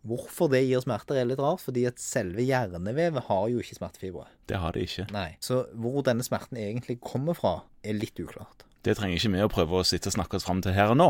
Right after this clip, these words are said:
Speaker 1: Det er lite sannsynlig at vi klarer det. Men triptaner kan man gi. Det kan, skal da gis ved anfallets begynnelse. Det skal ikke tas forebyggende, og det er viktig. Så det skal ikke tas hvis de tror de får vondt. Det skal tas hvis de har fått vondt. Men da skal det tas fort. Så det er en sånn medisin som man må ha med seg.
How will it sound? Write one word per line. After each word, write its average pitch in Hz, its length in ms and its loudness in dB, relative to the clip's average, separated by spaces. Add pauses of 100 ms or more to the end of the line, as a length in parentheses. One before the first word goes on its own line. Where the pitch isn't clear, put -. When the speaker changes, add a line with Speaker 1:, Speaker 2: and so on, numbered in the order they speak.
(100)
Speaker 1:
Det 135 140 2
er 143 80 6
lite 123 260 4
sannsynlig 143 680 2
at - 80 -6
vi 107 100 0
klarer 87 300 -6
det. - 80 -14
Men 151 280 6
triptaner 175 440 4
kan 147 160 6
man 147 140 6
gi. 202 240 6
Det 170 240 4
kan, 165 200 2
skal 147 220 2
da 139 160 8
gis 131 300 0
ved 151 100 0
anfallets 120 480 -2
begynnelse. 139 640 2 (340)
Det - 100 -6
skal - 140 -6 (140)
ikke - 340 -2
tas 180 220 2
forebyggende, 113 480 0 (240)
og 113 100 -4
det 127 140 4
er 110 80 2
viktig. - 260 -8 (180)
Så - 140 -4
det 139 100 -2
skal 170 140 0
ikke 208 160 -2
tas 170 240 0
hvis 156 160 -4
de 147 80 -4
tror 135 320 0
de 143 100 0
får 165 140 4
vondt. 294 300 -4 (240)
Det 123 80 -10
skal 139 140 -2
tas 120 260 -2
hvis 117 160 -8
de 120 100 -8
har - 240 -4
fått - 220 -8
vondt. - 240 -20 (100)
Men 120 180 4
da 107 140 4
skal - 160 -2
det 147 80 -4
tas 120 160 0
fort. - 320 -8 (300)
Så 123 160 0
det 139 100 6
er 151 80 6
en 143 80 0
sånn 139 240 -2
medisin 123 260 0
som 117 140 -2
man 110 100 0
må 110 80 -2
ha 98 120 0
med 87 120 -8
seg. - 140 -14